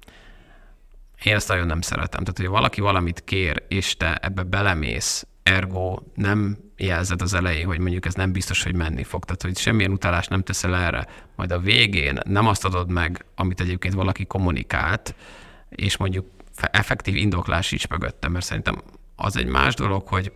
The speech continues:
legyen egy példa, te szeniorként bepályázol valahova. És elmondod, hogy te, neked mekkora tapasztalat, és kiderül, hogy hát mondjuk az ő értékelésük szerint ez nem feltétlenül ott van.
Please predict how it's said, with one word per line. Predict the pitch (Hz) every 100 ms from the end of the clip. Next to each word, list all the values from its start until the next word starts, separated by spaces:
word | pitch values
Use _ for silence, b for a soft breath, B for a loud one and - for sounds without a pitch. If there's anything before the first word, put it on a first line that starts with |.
| -
legyen | - 113 92
egy | 80
példa, | - 104 98
te | -
szeniorként | - 107 90 82 - 92
bepályázol | 90 - 65 67 80
valahova. | 87 - - - - - B B B B
És | -
elmondod, | - 107 85 67 87
hogy | - 95
te, | - 87 - - - -
neked | - - 101
mekkora | 98 - -
tapasztalat, | - - - -
és | -
kiderül, | 131 98 95 101
hogy | 101 101
hát | - 107 113 - - B B B
mondjuk | - 113 -
az | 104 -
ő | - 110 101
értékelésük | - 104 - 95 - 82 80 -
szerint | - 110 110 110 - - -
ez | 135
nem | 170
feltétlenül | - - - 92 - 85
ott | 67 65
van. | - 50 - 113